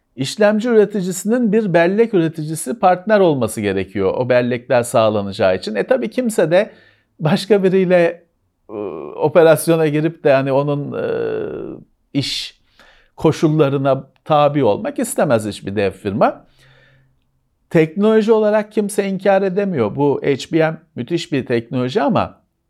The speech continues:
hani ekonomik koşullar, işte piyasa şartları başka nedenlerle bir türlü yayılmıyor. Bir de ben zamanında bir medya gezisinde A M D yetkilileriyle konuştuğumda bunu şey demişlerdi. "Test etmesi çok pahalı ve zor."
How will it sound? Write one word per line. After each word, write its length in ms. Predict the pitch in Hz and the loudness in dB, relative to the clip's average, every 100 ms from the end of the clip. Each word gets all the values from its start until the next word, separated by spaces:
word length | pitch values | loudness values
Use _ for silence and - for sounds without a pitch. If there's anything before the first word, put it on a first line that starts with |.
| _ | _
hani 120 | - | -10
ekonomik 640 | - 175 226 202 190 175 - | -4 -4 -2 0 -2 -4 -2
koşullar, 440 | 147 127 123 135 | -4 -2 -2 0
işte 260 | 143 - 123 | -2 -6 -6
piyasa 320 | 139 147 147 | -2 0 -2
şartları 520 | 127 123 120 123 120 | -2 -4 -2 -6 0
başka 340 | 120 120 - 180 | 0 0 -2 -2
nedenlerle 680 | 147 131 131 143 151 113 107 | 0 0 -2 0 0 0 -4
bir 80 | 104 | -6
türlü 260 | 98 139 | -6 -2
yayılmıyor. 540 | 196 170 151 113 85 78 - - - | 2 2 2 0 -4 -6 -10 -18 0
Bir 200 | 254 233 | 0 4
de 120 | 185 | 4
ben 140 | 180 180 | 4 2
zamanında 840 | 175 185 180 170 165 175 190 - _ - | 0 2 0 -2 -2 0 0 -6 _ -8
bir 80 | 170 | -2
medya 420 | 180 170 147 135 - _ | 0 0 0 -2 -6 _
gezisinde 880 | 139 127 123 117 127 131 123 120 127 | -4 -4 -4 -6 -4 0 0 0 0
A 60 | 131 | 0
M 160 | 143 | -2
D 260 | 156 156 - - _ _ | -2 -2 -4 -14 _ _
yetkilileriyle 1040 | - 90 139 135 - 127 123 127 123 117 | -16 -4 -4 -4 -6 -4 -2 -2 -2 -2
konuştuğumda 680 | 113 156 170 - 143 117 113 | -2 -4 -4 -6 -4 -2 -2
bunu 320 | 113 147 247 - _ _ | -2 -2 -4 -6 _ _
şey 240 | - 214 | 4 4
demişlerdi. 680 | 160 107 101 92 87 78 - _ _ _ _ | 4 0 -4 -6 -6 -6 -14 _ _ _ _
"Test 360 | - 196 196 - | -2 -2 -2 -2
etmesi 420 | 147 147 135 190 | -4 -4 -8 -6
çok 340 | 185 165 - _ _ _ _ | -2 -2 -2 _ _ _ _
pahalı 440 | 135 127 135 165 160 | -2 2 2 2 0
ve 200 | 151 123 | 0 0
zor." 420 | 135 127 98 - | 0 2 0 -10